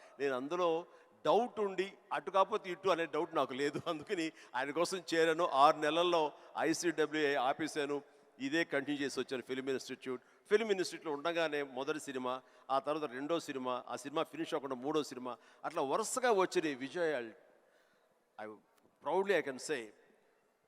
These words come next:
నాకు భగవంతుడు ఆఫీసులకి ఫోటోలు తీసుకెళ్ళి, "సార్, ఇది నా ఫోటో సార్, నేను యాక్ట్ చేస్తాను సార్" అని చెప్పే ఒక పరిస్థితి నాకు కల్పించలేదు. అది చాలా గర్వంగా ఫీల్ అవుతాను. ఆ భగవంతుడు, ఆ ఆల్మైటీ నాకు ఇచ్చేటువంటి ఒక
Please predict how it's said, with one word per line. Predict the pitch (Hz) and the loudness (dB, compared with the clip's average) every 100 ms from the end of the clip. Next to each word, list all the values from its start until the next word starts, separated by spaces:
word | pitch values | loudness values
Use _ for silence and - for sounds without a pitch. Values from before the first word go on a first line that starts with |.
| _ | _
నాకు | 143 139 | -8 -6
భగవంతుడు | 113 135 185 196 196 160 165 180 - | -6 -4 -2 -2 -2 0 0 -2 -2
ఆఫీసులకి | 135 185 - 214 190 170 160 | -2 -2 -4 -6 -6 -4 -4
ఫోటోలు | 160 147 156 208 208 | -2 -2 0 4 2
తీసుకెళ్ళి, | 175 165 - 165 - | 2 -6 -4 -6 -2
"సార్, | 156 | 0
ఇది | 147 | 0
నా | 135 | -2
ఫోటో | 135 156 | -2 -2
సార్, | 160 143 131 - - | 0 -2 -4 -8 -8
నేను | 139 123 | -4 -4
యాక్ట్ | 135 175 | -4 -4
చేస్తాను | 156 156 139 | -2 -2 -2
సార్" | 139 135 | -2 -2
అని | 135 131 143 | -2 -4 -6
చెప్పే | - 165 151 143 - - - 139 | -6 0 0 0 -10 -20 -14 -6
ఒక | 139 | -6
పరిస్థితి | - 175 269 - 240 | 0 0 0 -4 -2
నాకు | 196 156 | 0 0
కల్పించలేదు. | 151 151 160 - 139 120 - _ _ _ _ _ _ | -2 -6 -10 -12 -14 -14 -20 _ _ _ _ _ _
అది | 135 139 160 | -12 -6 -6
చాలా | 175 131 | -6 -4
గర్వంగా | 143 202 214 | -2 2 2
ఫీల్ | 202 160 | 0 0
అవుతాను. | 151 135 131 139 139 - - | 0 0 -2 -4 -6 -16 0
ఆ | 135 | 0
భగవంతుడు, | 135 107 156 180 165 135 | 0 -4 -2 0 2 2
ఆ | 135 | 4
ఆల్మైటీ | 139 190 190 165 | 4 4 2 0
నాకు | 156 123 | -2 -4
ఇచ్చేటువంటి | 131 180 156 160 139 135 - _ 131 | -6 -6 -4 -4 -4 -10 -12 _ -8
ఒక | 131 123 | -4 -4